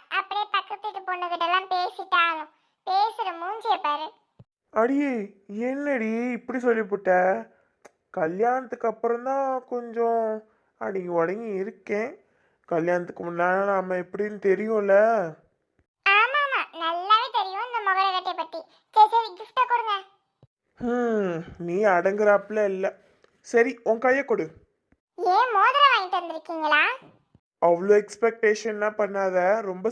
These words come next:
Speaker 2: சிம்பிள் தான்.
Speaker 1: என்னமோ ஒண்ணு கொடுங்கயா ராசா. பாப்பா, பாப்பா, கொடுக்க போறேன், கொடுக்க போறேன்னு சொல்றீங்க, ஆனா கொடுத்த பாடு இல்ல.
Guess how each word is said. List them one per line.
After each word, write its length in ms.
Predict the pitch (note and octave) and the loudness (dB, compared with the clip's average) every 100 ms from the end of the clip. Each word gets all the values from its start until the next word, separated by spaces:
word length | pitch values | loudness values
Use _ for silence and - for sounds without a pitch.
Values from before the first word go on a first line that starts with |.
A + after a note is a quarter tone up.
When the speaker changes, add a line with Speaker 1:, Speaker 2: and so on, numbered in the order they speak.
| A3+ | -6
Speaker 2:
சிம்பிள் 360 | A#3+ A3+ A#3 A3+ | -4 6 6 8
தான். 160 | G#3 F#3 - _ _ _ _ _ E4 | 2 2 -12 _ _ _ _ _ -8
Speaker 1:
என்னமோ 500 | D#4+ E4 E4 E4 G#4+ G4+ | -8 0 0 2 2 2
ஒண்ணு 200 | G4 G#4+ A4 | 0 -6 -6
கொடுங்கயா 480 | F#4 F#4 A4+ B4+ B4+ F#4+ | -6 -4 0 2 4 2
ராசா. 340 | E4 F#4+ A4 D#4+ - - - | 0 0 -2 -4 -6 -18 -12
பாப்பா, 220 | - G4 G4 | -8 -8 -6
பாப்பா, 260 | F#4+ F#4+ F4 F4 G4 A4 - _ _ | -6 -2 2 2 2 0 -4 _ _
கொடுக்க 240 | F#4 F#4+ G#4 | -8 -4 -2
போறேன், 360 | G#4+ A4 A#4+ | 0 0 0
கொடுக்க 240 | A#4 G#4+ A4+ | -4 -2 -2
போறேன்னு 360 | A4 G#4+ A4 C5 | -2 -2 0 0
சொல்றீங்க, 360 | A#4+ G#4 G4+ A#4 A#4+ | 2 2 0 0 2
ஆனா 140 | A#4+ A#4 | 2 0
கொடுத்த 340 | G4+ F#4+ C5 B4+ | -4 0 0 4
பாடு 220 | A4 A#4+ | 2 0
இல்ல. 140 | G#4 | -2